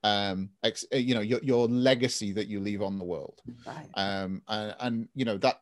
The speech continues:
Speaker 1: it's, for me, actually, I get quite humbled about talking about things like that. It's, it's a little strange, but yeah, it's, it,
Speaker 2: <laughs>
Speaker 1: it, yeah, that's, that's just me.
Speaker 2: I, I mean, listen, I, I think most entrepreneurs, first of all, don't think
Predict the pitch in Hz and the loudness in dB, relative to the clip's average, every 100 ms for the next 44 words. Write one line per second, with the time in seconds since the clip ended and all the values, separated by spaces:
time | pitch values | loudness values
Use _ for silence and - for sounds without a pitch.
0 | - 160 - 180 180 202 151 - 139 143 | -4 -4 0 4 8 8 8 6 6 6
1 | 143 147 123 - 147 127 104 - _ 117 | 4 4 4 4 0 2 -2 -6 _ -2
2 | 104 92 - _ - 131 117 101 90 - | 2 2 0 _ 4 4 4 -2 -2 -2
3 | 101 92 87 85 110 - - - - - | -6 -4 -2 -2 -4 -6 -12 -18 -6 4
4 | 151 143 - 110 87 - - 139 - 123 | 8 8 4 -2 -2 -4 0 0 2 2
5 | 90 110 - 127 117 - _ - - 139 | 2 0 -2 -2 -2 -6 _ -10 -2 0
6 | 85 92 113 - - 135 - 147 170 - | 0 0 -4 -4 0 0 2 0 0 -6
7 | - _ - - 139 147 139 147 139 131 | -10 _ -16 -2 2 2 0 -2 -2 -4
8 | - _ _ - 127 117 110 117 127 131 | -12 _ _ -4 -4 -2 0 2 2 2
9 | 151 127 - 135 147 - 147 131 135 123 | 0 -2 -8 -4 -2 0 -2 -2 -2 0
10 | 120 110 - _ _ _ _ 131 131 120 | -2 -4 -14 _ _ _ _ 0 2 2
11 | 117 107 - _ _ 107 139 135 127 139 | 2 2 -2 _ _ -2 4 4 2 -4
12 | 123 | -4